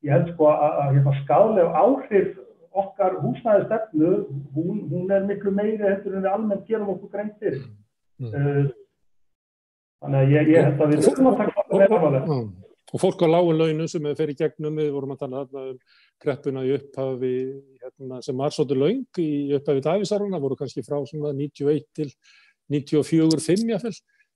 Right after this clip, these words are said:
Speaker 2: Síðan erum við með snögga kreppu um aldamótin sem er dot-com-bólan sem var nú kannski snögg. Síðan erum við með stóra hrunið tvö þúsund og átta og núna erum við að sigla inn í eina kreppu. Þannig að, að sá sem að var kannski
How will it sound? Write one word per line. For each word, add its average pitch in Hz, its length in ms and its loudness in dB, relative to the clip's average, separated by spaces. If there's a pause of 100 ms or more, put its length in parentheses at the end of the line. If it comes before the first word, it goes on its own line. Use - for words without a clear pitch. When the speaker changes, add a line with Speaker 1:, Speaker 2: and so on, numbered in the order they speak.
Speaker 2:
Síðan 170 300 2
erum 147 160 2
við 143 160 2
með 135 160 -4
snögga 160 340 -4
kreppu 156 400 -4 (160)
um 139 160 -6
aldamótin 185 580 -4
sem 156 220 -8
er 143 80 -8
dot-com-bólan 196 880 -4
sem 160 160 -8
var 147 240 -6
nú 147 100 -12
kannski 160 380 -6
snögg. 190 320 -6 (160)
Síðan 147 300 2
erum 135 100 4
við 131 80 4
með 127 140 0
stóra 170 340 4
hrunið 170 320 0
tvö 170 140 0
þúsund 156 160 -2
og 180 80 -2
átta 196 340 -4
og 143 140 0
núna 165 260 0
erum 147 140 -2
við 139 80 -2
að - 20 -6
sigla 160 240 -4
inn 143 80 -4
í 147 80 -2
eina 175 300 -4
kreppu. 175 340 -6 (400)
Þannig 139 320 -2
að, 139 240 0
að 131 220 -2
sá 151 180 -2
sem 139 240 -2
að 135 160 -4
var 135 160 -4
kannski 131 340 -4